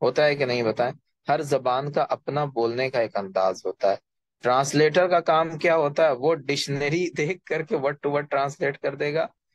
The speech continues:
ये ट्रांसलेशन का काम नहीं। ट्रांसलेशन का काम क्या है कि आप अरबी में जिस जुमले को जिस तरह से कहा जाता है, उस जुमले को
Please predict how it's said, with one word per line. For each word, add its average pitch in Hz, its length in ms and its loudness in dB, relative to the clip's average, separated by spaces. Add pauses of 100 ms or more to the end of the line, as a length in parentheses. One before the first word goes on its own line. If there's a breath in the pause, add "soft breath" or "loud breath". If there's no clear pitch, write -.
(200)
ये 143 180 -2
ट्रांसलेशन 131 560 -4
का 120 100 -4
काम 107 260 -4
नहीं। 107 180 -6
ट्रांसलेशन 123 600 -4
का 143 120 0
काम 139 340 -4
क्या 143 240 -2
है 170 160 -2 (440 soft breath)
कि 156 120 -2 (100)
आप 131 260 -4 (120)
अरबी 123 380 -2
में 170 200 -4
जिस 143 180 -4
जुमले 131 380 -4
को 143 140 -2
जिस 127 220 -4
तरह 131 180 -4
से 131 160 -6
कहा 113 360 -4
जाता 101 460 -4
है, 101 60 -6 (440)
उस 180 140 0
जुमले 143 540 -4
को 175 180 -6